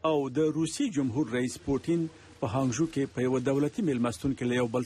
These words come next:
سره وکتل. ښاغلي شي جین پینګ وویل، د دې لپاره چې موږ په نړیواله کچه یو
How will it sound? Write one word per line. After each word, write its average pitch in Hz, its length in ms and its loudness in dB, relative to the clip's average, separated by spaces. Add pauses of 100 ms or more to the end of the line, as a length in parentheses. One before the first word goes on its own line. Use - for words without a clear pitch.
سره 117 200 0 (400)
وکتل. 113 380 -2 (480)
ښاغلي 139 420 4
شي 185 180 0
جین 180 200 2
پینګ 202 180 2
وویل، 190 300 2
د 165 140 2
دې 226 180 2
لپاره 135 300 -2 (100)
چې - 160 -4
موږ 165 120 0 (100)
په 156 120 0
نړیواله 175 540 2
کچه 120 260 -12 (540)
یو 147 100 2